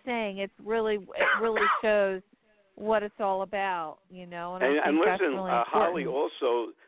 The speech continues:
Speaker 3: the, the, the printing of the book, the Making Vinyl event, right, Larry? The book is beautiful.
Speaker 2: Right.
Speaker 3: I
Speaker 2: Well,
Speaker 3: mean,
Speaker 2: you met actually yesterday Jennifer Freund, whose company
Speaker 3: Great job.
Speaker 2: Dorado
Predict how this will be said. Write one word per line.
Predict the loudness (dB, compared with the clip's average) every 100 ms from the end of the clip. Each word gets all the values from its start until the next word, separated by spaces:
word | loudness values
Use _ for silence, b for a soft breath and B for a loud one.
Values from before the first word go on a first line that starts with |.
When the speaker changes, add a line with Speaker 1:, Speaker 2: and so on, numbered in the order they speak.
| _
Speaker 3:
the, | -2 -2 0
the, | -4 -4 _ _ -10
the | -10 -6
printing | -4 -2 -2 -4 -4 -4
of | -4
the | -4
book, | -2 0 0 -2
the | -12 -8
Making | -8 -4 -6 -4
Vinyl | -2 -2 -2 -4
event, | -4 -4 -4
right, | -2 -2 0
Larry? | 0 0 0
The | -4
book | -4 -4 -4
is | -10 -6
beautiful. | -4 -4 -8 -14 -16 B B B
Speaker 2:
Right. | 0 0
Speaker 3:
I |
Speaker 2:
Well, | 2
Speaker 3:
mean, | 2
Speaker 2:
you | 0
met | 0 0 2
actually | 0 -2 -6 -8 -2
yesterday | -2 -2 -4 -2 0 0 -2 -6
Jennifer | -4 -2 -2 -6 -12 -12
Freund, | -8 -2 0 -2 -6 -12 -12
whose | -14 -12
company | -4 0 2 0
Speaker 3:
Great |
job. | 2 4 6
Speaker 2:
Dorado | 4 4 4 2